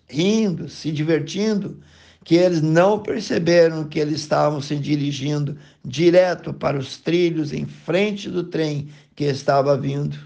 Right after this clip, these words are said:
O trem de passageiros demoliu o carro inteiro. Em um momento, todos os quatro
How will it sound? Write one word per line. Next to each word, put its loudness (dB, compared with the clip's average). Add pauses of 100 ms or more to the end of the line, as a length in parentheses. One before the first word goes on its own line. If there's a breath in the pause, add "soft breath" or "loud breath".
(460 soft breath)
O -10
trem 0
de -4
passageiros -2 (180)
demoliu 2
o -4
carro 2
inteiro. -4 (720 soft breath)
Em 0
um 6
momento, 2
todos 2
os -4
quatro -2